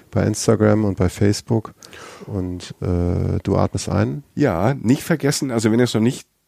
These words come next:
Speaker 2: gemacht habt, ähm, und es, äh, machen Zuluke immer mehr, ähm, abonnieren auf Spotify, wenn ihr uns da hört. Ähm,
Speaker 1: Ja.
Speaker 2: abonnieren auf, ähm, iTunes. Wir freuen uns natürlich auch immer sehr über Sterne.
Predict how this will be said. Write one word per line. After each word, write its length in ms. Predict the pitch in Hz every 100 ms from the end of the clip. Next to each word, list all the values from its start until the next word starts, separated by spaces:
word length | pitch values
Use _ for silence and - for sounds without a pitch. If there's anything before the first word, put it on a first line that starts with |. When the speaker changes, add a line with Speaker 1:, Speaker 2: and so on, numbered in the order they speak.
| _ -
Speaker 2:
gemacht 400 | - 175 131 -
habt, 420 | 131 - - - 87
ähm, 420 | 113 113 110 110
und 120 | 104
es, 180 | 98 -
äh, 200 | 85 98
machen 320 | 92 143 151
Zuluke 320 | 120 131 131
immer 180 | 120 110
mehr, 460 | 107 113 131 143 131 101
ähm, 420 | 101 101 101 101
abonnieren 400 | 120 123 123 120
auf 100 | 107
Spotify, 640 | - 110 110 113 113 110 113
wenn 140 | 101
ihr 60 | 101
uns 160 | 95 -
da 120 | 101
hört. 520 | 101 107 - - - -
Ähm, 480 | 95 92 92 90 90 -
Speaker 1:
Ja. 60 | - - - - _ -
Speaker 2:
abonnieren 380 | 104 113 110 101
auf, 420 | 101 98 - -
ähm, 220 | 95 87 -
iTunes. 460 | 92 - 127 127 -
Wir 80 |
freuen 220 | 90 120 131
uns 80 | 104
natürlich 220 | 104 104
auch 160 | 104
immer 180 | 123 110
sehr 200 | 95 110
über 140 | 117 101
Sterne. 600 | - - 90 90 110